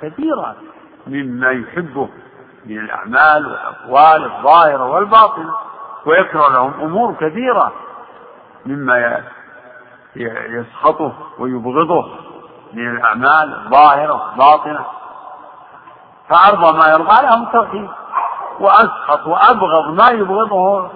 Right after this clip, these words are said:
منهم الشرك. "يرضى لكم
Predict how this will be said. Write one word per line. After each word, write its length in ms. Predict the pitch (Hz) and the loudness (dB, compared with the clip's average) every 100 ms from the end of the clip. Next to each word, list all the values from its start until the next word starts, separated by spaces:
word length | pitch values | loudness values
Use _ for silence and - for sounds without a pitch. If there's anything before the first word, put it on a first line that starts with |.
| - - - | -18 -20 -10
منهم 560 | 240 254 233 247 254 - | -6 2 4 4 2 -8
الشرك. 420 | 165 - 254 202 - - - - - - - - _ _ - - - - _ _ - _ _ _ _ _ _ _ _ _ _ - - - - _ _ _ _ _ _ _ _ _ _ _ _ _ _ 277 | -12 -8 -8 -8 -12 -20 -20 -20 -20 -20 -20 -20 _ _ -20 -20 -20 -20 _ _ -20 _ _ _ _ _ _ _ _ _ _ -20 -20 -20 -20 _ _ _ _ _ _ _ _ _ _ _ _ _ _ 0
"يرضى 500 | 156 - 139 139 147 | 2 4 6 6 6
لكم 380 | 135 - 127 | 2 -2 -10